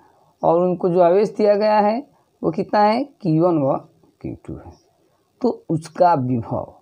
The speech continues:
क्रमशः वी वन और वी टू हो जाता है। तब क्यू वन equal सी वन into V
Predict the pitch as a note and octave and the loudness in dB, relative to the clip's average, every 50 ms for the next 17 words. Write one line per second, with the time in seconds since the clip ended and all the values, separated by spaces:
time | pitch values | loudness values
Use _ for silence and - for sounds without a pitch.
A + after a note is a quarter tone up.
0 | _ _ _ _ _ _ _ _ _ _ _ _ _ _ _ _ _ _ _ _ | _ _ _ _ _ _ _ _ _ _ _ _ _ _ _ _ _ _ _ _
1 | _ _ _ _ _ _ _ _ _ _ - C#3+ D3 D3 D3 - - A#3 G#3 D3 | _ _ _ _ _ _ _ _ _ _ -6 -4 -4 -4 -4 -4 -2 -2 -2 -2
2 | B2+ - - C3+ C#3 D#3 D3+ C3+ A#2 G2+ F#2+ F#2 F#2+ - - C4 C4 - _ _ | -4 -6 -6 -4 -2 -2 -2 -4 -4 -8 -8 -10 -12 -14 -12 -12 -14 -14 _ _
3 | _ _ _ _ _ _ - F3 F3+ G3 F#3+ G3 A3 G#3 G3+ G#3+ A3+ C4+ - _ | _ _ _ _ _ _ -2 2 2 2 2 4 2 0 2 0 -4 -6 -10 _
4 | _ _ _ _ _ _ _ _ _ _ _ _ _ _ - D3+ A2 F2+ D#2 E2 | _ _ _ _ _ _ _ _ _ _ _ _ _ _ 2 2 2 2 -2 -8
5 | - - _ _ _ _ _ _ _ _ _ _ _ _ _ _ _ _ _ _ | -12 -20 _ _ _ _ _ _ _ _ _ _ _ _ _ _ _ _ _ _
6 | _ _ _ _ _ _ _ - F#3 F#3 G3+ A3 A3 A3 G3 - A#3+ A3+ A#3 C4 | _ _ _ _ _ _ _ 0 2 2 4 4 2 0 -2 0 0 2 2 0
7 | - - _ _ _ _ _ _ _ _ _ _ - - - C#3+ C#3 C#3 C#3+ C#3 | -2 -6 _ _ _ _ _ _ _ _ _ _ -20 -10 -4 0 0 2 2 2
8 | C3+ C3+ C3 C3 C#3 C3+ C3+ D3 D#3+ | 0 0 -2 -2 -2 -2 -2 -2 -2